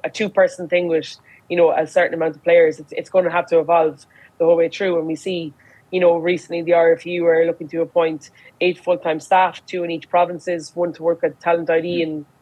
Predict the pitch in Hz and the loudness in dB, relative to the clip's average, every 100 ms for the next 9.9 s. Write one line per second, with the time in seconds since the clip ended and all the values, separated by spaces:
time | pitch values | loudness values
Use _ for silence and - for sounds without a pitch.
0 | - 160 165 175 175 - 151 - 185 185 | -6 -4 2 2 0 -2 -2 0 0 0
1 | 175 165 160 147 - - - - 175 - | -2 2 0 -2 -16 -20 -12 0 0 0
2 | 170 - 196 - 185 156 - 170 160 - | -12 -8 -4 2 2 0 -4 -4 -6 -14
3 | - 175 202 202 - 202 220 208 185 147 | -6 0 0 0 -6 -4 -4 -4 -14 -12
4 | - 180 175 180 175 - - 160 156 190 | -2 0 0 -2 -4 -8 -14 -6 0 0
5 | 190 185 170 160 160 - _ _ 175 196 | 2 0 4 4 2 -6 _ _ -6 -4
6 | 190 190 170 175 156 165 190 175 170 165 | 0 0 0 -8 -8 -4 0 0 -2 -8
7 | 175 156 185 - 185 180 175 165 175 170 | -8 -8 -10 -10 -6 -6 -4 -2 2 2
8 | 165 - 170 165 151 - - _ _ _ | 2 -4 0 0 0 -8 -20 _ _ _
9 | 180 170 170 160 - 180 175 170 | 2 2 0 -4 -2 -2 -4 -10